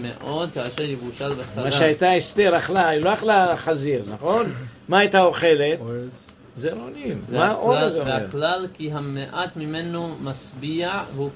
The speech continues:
Speaker 1: כבד במשקלו-,
Speaker 2: זה
Speaker 1: משקליו,
Speaker 2: נכון.
Speaker 1: וגרגר-, וגרגיריו דקים מאוד ואינן עגולים,
Speaker 2: נכון.
Speaker 1: ותולדתו
Speaker 3: אה,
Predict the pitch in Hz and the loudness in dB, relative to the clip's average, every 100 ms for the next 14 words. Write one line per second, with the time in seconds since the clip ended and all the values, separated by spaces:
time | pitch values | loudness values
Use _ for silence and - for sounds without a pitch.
0 | - 135 131 165 156 139 135 - 123 131 | -8 -6 -4 -4 -4 -8 -8 -12 -10 -8
1 | 151 113 113 135 123 139 180 190 - - | -6 -4 -4 -4 -2 0 0 -2 -12 -14
2 | 131 127 131 131 123 127 131 123 127 123 | -10 -4 -4 -4 -8 -8 -8 -8 -10 -8
3 | 127 120 123 135 160 147 131 120 127 - | -8 -8 -6 -2 -2 -2 -8 -8 -8 -6
4 | 165 156 135 143 156 151 131 127 139 156 | -6 -6 -6 -8 -6 -6 -8 -6 -4 -4
5 | 151 135 120 113 131 165 160 92 117 143 | -6 -10 -8 -6 -4 -4 -6 -8 -4 0
6 | 156 117 113 123 117 117 - 151 151 139 | 0 0 -4 -8 -8 -10 -4 -2 -2 -2
7 | 135 | -4